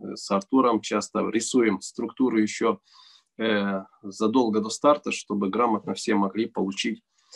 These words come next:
целую команду партнёров, э, вот, и, конечно же, иногда хорошие спецусловия от создателей, и которые у нас часто выступают в Солидар-клубе,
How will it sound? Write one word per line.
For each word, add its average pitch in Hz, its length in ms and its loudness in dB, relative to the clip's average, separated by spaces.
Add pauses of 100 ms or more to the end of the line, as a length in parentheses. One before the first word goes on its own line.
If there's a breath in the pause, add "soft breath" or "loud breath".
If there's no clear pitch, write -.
(680 loud breath)
целую 160 340 8
команду 135 560 6
партнёров, 170 880 6 (240)
э, 123 320 2
вот, 123 360 2 (140)
и, 131 400 4 (180)
конечно 120 380 -2
же, 110 220 -2 (1080)
иногда 113 540 4 (160)
хорошие 123 460 2
спецусловия 120 840 2
от 110 100 -12
создателей, 110 760 2 (540 loud breath)
и - 180 2
которые 113 380 0
у 110 60 4
нас 117 240 2
часто 117 380 2
выступают 107 520 0
в - 60 -12
Солидар-клубе, 110 800 4